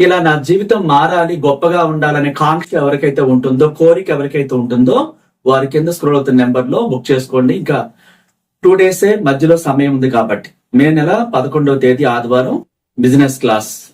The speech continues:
అంటే ధనవంతుల క్లాస్ నిర్వహించడం జరుగుతుంది. ఆ క్లాస్ కి అటెండ్ అవ్వాలి. నా సమస్య నుంచి బయటపడాలనే కాంక్ష, ఇంట్రెస్ట్, కోరిక ఉన్నవాడు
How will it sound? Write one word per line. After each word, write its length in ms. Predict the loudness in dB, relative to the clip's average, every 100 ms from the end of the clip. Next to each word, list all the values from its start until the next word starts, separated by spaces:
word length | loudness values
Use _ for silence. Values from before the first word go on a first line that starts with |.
| -6
అంటే 160 | 0 0 2
ధనవంతుల 440 | 2 2 2 0 0
క్లాస్ 240 | -2 -4 -10 _ _ _ _ _ -2
నిర్వహించడం 460 | 2 2 0 -2 -2
జరుగుతుంది. 500 | -2 -2 -4 0 0 -2 -10 _ _ _ _ -6
ఆ 20 | -2
క్లాస్ 240 | -2 -2 -2
కి 40 | -4
అటెండ్ 280 | 0 0 2
అవ్వాలి. 320 | 0 -2 -2 -8 -12 _ _ _
నా 60 | -6 -2
సమస్య 340 | 0 0 0 -4
నుంచి 140 | 0 0
బయటపడాలనే 580 | 0 -2 -4 -2 -2 -2
కాంక్ష, 300 | -2 -4 -2 0 0
ఇంట్రెస్ట్, 360 | 0 -2 0 -2 0
కోరిక 260 | 0 0 -2 -2
ఉన్నవాడు 380 | -2 -2 -2